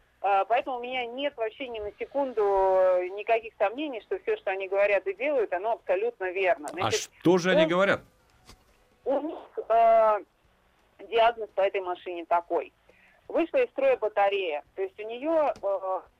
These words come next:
Speaker 1: просто, а, машина перестала заряжаться. Скорее всего, это произошло из-за того, что машина редко использовалась и долгое время стояла в незаряженном состоянии. Батарея от этого выходит из строя, вздуваются ячейки.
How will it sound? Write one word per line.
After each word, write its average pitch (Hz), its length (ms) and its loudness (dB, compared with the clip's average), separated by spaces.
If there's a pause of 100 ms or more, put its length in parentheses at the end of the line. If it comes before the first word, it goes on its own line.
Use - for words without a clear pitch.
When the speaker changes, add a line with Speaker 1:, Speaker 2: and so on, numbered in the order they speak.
(120)
Speaker 1:
просто, 294 300 -4 (560)
а, - 280 -4
машина 269 320 -4
перестала 254 500 -2
заряжаться. 262 720 0 (100)
Скорее 294 480 -4
всего, 214 220 -4
это 190 140 -10
произошло 233 520 -4
из-за 214 140 -6
того, 254 200 0
что 220 140 -12
машина 208 380 -8
редко 220 400 -4
использовалась 269 580 -6
и 208 120 -16
долгое 220 360 0
время 233 360 -4
стояла 208 300 0
в 175 80 -10
незаряженном 196 1000 -2
состоянии. 185 680 -2 (440)
Батарея 247 400 2
от 220 100 -6
этого 247 260 -2
выходит 214 500 -6
из 214 120 -4
строя, 320 300 -2
вздуваются 247 580 -2
ячейки. 202 680 -8